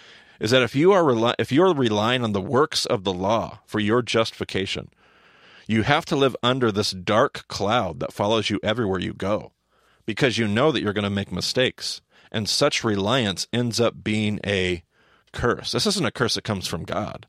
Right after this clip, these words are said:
This is a curse that comes from the sheer weight of trying to live a perfect life, a pure life. If that's where you're trying to find your ju-,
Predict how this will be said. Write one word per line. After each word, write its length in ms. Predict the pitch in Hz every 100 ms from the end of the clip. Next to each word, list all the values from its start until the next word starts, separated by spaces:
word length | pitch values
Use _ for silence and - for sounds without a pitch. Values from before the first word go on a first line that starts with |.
| _ _ - -
This 160 | 175
is 60 | 180
a 80 | -
curse 220 | 127 107
that 100 | -
comes 240 | 107 92
from 320 | - 90 55 - - - -
the 100 | 110
sheer 380 | - 139 147 110
weight 520 | 92 90 120 107 -
of 140 | 107 -
trying 400 | - 107 101 90
to 60 |
live 680 | 92 92 107 87 - - - -
a 80 |
perfect 440 | - 117 104 87 -
life, 460 | 87 87 - - _ _ _ -
a 60 |
pure 400 | - - 117 98
life. 520 | 87 92 - - - _ _ _ _ -
If 100 | 92
that's 300 | 113 151 143
where 80 | 120
you're 80 |
trying 220 | - 113 101
to 40 |
find 180 | 104 98
your 80 | 92
ju-, 200 | 101